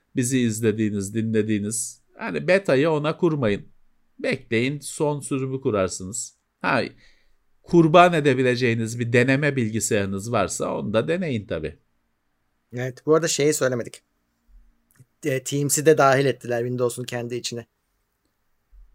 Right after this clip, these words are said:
Speaker 1: Teams? Ha.
Speaker 2: Yani Teams'i da-, dahil ettiler. Artık onun
Speaker 1: Aa,
Speaker 2: içinde
Speaker 1: e,
Speaker 2: çalışıyor.
Speaker 1: tamam.
Speaker 2: Entegre bir şekilde çalışıyor. Ha, şey diyor Microsoft, "Mağazayı da yeni baştan yaptık." diyor ama ben hani şu an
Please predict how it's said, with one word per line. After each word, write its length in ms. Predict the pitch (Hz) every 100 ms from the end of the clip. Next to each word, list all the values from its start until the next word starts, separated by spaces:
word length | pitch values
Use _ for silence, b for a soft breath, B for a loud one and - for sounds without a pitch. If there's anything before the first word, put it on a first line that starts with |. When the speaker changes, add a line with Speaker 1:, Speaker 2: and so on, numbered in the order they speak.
| _ _ _ _ _
Speaker 1:
Teams? 560 | - 180 339 - - - _
Ha. 200 | - 143 139
Speaker 2:
Yani 260 | 139 147 - _ -
Teams'i 560 | 127 127 - 151 -
da-, 340 | 131 123 127 123
dahil 260 | 123 127
ettiler. 520 | 117 - 113 113 - -
Artık 280 | 123 120
onun 160 | 127 127
Speaker 1:
Aa, 40 |
Speaker 2:
içinde 240 | - 123 123
Speaker 1:
e, 40 |
Speaker 2:
çalışıyor. 320 | - 107 107
Speaker 1:
tamam. 160 | 117 165 _ _ _ _ _ _ b b _ -
Speaker 2:
Entegre 480 | 120 113 120 120 113
bir 60 |
şekilde 320 | - 98 110
çalışıyor. 540 | 107 107 107 - 147 -
Ha, 160 | 196
şey 260 | 170 190 196
diyor 120 | 185
Microsoft, 520 | 123 117 110 117 -
"Mağazayı 500 | 131 139 139 151 151
da 80 | 139
yeni 240 | 143 147 143
baştan 360 | 135 - 143
yaptık." 380 | 143 135 - -
diyor 180 | 165 214
ama 220 | 185 160
ben 120 | 160
hani 280 | 160 160 -
şu 180 | - 151
an 160 | 147